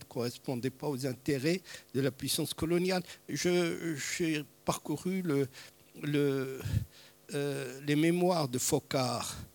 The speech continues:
Euh, il y a certainement des choses à, à voir là-dedans sur ces coups d'État qui ont éliminé les gens qui gênaient les intérêts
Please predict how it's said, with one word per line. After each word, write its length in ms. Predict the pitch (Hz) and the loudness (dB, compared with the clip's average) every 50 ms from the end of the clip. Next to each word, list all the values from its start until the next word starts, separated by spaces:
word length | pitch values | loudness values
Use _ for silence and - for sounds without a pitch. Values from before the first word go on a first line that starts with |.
| - - - - - - - - - 165 | -20 -20 -20 -20 -20 -20 -20 -10 -4 -4
Euh, 240 | 139 139 143 135 131 - | -2 0 -2 -2 -4 -6
il 160 | - 160 151 | -8 -6 0
y 60 | 147 165 | 0 2
a 80 | 160 | 2
certainement 600 | 143 - - 180 - - - 160 147 170 180 185 | 2 0 -2 -4 -2 0 0 0 0 0 0 0
des 140 | 175 151 139 | 2 0 0
choses 400 | 131 - - - 165 156 139 147 | 0 -2 -2 -2 -2 -2 0 0
à, 80 | 135 135 123 - - - | 0 0 -2 -6 -6 -4
à 80 | 156 147 | -4 -4
voir 320 | 131 139 147 151 143 135 | -2 -2 -2 0 0 0
là-dedans 400 | 135 139 131 127 - - 170 185 | 0 -2 -4 -2 -4 -4 -2 -2
sur 260 | 170 - - 151 120 | -4 -4 -4 -4 -4
ces 200 | - - - 139 | -4 -4 -6 -6
coups 240 | - - - 151 135 | -6 -4 -8 -6 -4
d'État 340 | 135 131 127 - - 165 160 | -4 -6 -4 -4 -4 -4 -4
qui 160 | - - 160 | -4 -2 -2
ont 100 | 151 139 | 0 -2
éliminé 540 | 139 127 131 131 135 139 147 151 165 175 160 | -2 -2 -2 -2 -2 -2 -2 -2 -2 -2 0
les 120 | 135 123 | -2 -2
gens 200 | 113 - 151 151 | -2 -4 -8 -8
qui 220 | - - - 135 131 | -8 -6 -6 -4 -4
gênaient 360 | - - 156 151 160 175 190 | 0 2 2 2 2 0 2
les 180 | 151 123 113 | 0 0 2
intérêts 520 | 127 127 120 - - 156 139 - 147 151 | 2 0 -2 0 0 0 2 4 2 2